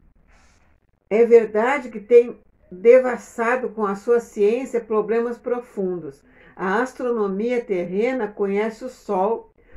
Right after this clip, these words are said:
por medidas aproximadas de um milhão e trezentas mil vezes maior que a Terra, e que a estrela Capela é cinco mil e oitocentas vezes maior que o nosso Sol.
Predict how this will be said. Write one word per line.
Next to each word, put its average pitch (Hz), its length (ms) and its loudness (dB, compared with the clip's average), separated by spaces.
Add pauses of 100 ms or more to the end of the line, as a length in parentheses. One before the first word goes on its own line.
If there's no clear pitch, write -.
(160)
por 233 140 2
medidas 226 680 -2
aproximadas 214 1000 -4
de 208 80 -10
um 247 120 -6
milhão 226 480 -2
e 247 40 -12
trezentas 220 760 -4
mil 220 240 -4
vezes 185 720 -2 (640)
maior 196 540 0
que 262 80 -8
a 262 100 -4
Terra, 190 580 -6 (220)
e 208 80 -10
que 214 140 -4
a 226 80 2
estrela 247 520 -2
Capela 208 840 -2
é 196 160 -6
cinco 254 400 -10
mil 226 240 -6
e 247 80 -2
oitocentas 214 600 -8
vezes 220 320 0
maior 202 420 -4
que 254 80 -10
o 233 40 -4
nosso 208 380 -6
Sol. 165 520 -6